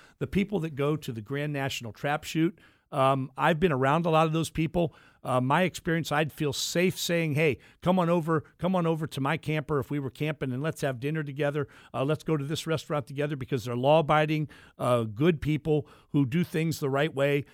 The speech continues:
They have all the rightful intentions, no wrongful intentions, and people just, quite frankly, got sick of the state of Illinois and the people that were courting the matchup there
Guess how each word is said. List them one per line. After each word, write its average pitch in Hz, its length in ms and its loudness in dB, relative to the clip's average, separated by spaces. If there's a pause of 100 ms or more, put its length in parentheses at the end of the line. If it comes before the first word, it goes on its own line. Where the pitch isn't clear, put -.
(120)
They 131 140 0
have 131 180 2
all 143 180 4
the 156 140 0
rightful 160 560 2
intentions, 143 600 -4
no 139 140 -2
wrongful 156 460 -2
intentions, 131 560 -6
and 123 120 -4
people 175 280 -6
just, 131 200 -10
quite 147 220 -4
frankly, 160 300 -6
got 131 200 -6
sick - 280 -6
of 131 200 -2 (280)
the 135 80 -8
state 156 240 0
of 165 80 -4
Illinois 143 500 -2
and 127 140 -4
the 117 40 -6
people 151 300 -6
that 143 140 -8
were 135 40 -10
courting 151 380 -2
the 127 60 -4
matchup 135 420 -4
there 123 240 -6